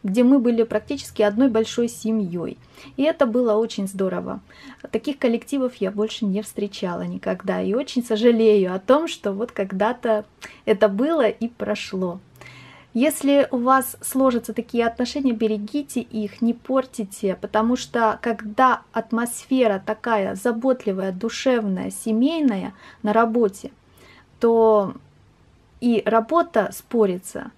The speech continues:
и вы становитесь более эффективными, и в жизни у вас тогда всё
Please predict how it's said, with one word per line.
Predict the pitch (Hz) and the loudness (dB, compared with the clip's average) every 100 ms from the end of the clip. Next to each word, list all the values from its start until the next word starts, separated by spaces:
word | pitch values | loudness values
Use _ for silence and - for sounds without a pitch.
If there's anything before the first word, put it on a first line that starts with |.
| _ _ _ | _ _ _
и | 240 | -2
вы | 220 254 330 | 0 0 -2
становитесь | - 247 233 208 196 196 | 0 2 2 -2 -4 -6
более | 196 214 202 196 - | 0 2 2 0 -6
эффективными, | - 214 - - 233 185 185 185 208 _ _ _ _ | -8 -10 -10 -4 -2 -2 -4 -6 -10 _ _ _ _
и | 269 269 | 2 2
в | 233 | 2
жизни | - 294 233 208 | -2 0 0 -2
у | |
вас | 190 185 | -2 -6
тогда | - 185 185 | -8 -12 -10
всё | 185 - - 294 | -12 -10 -4 -2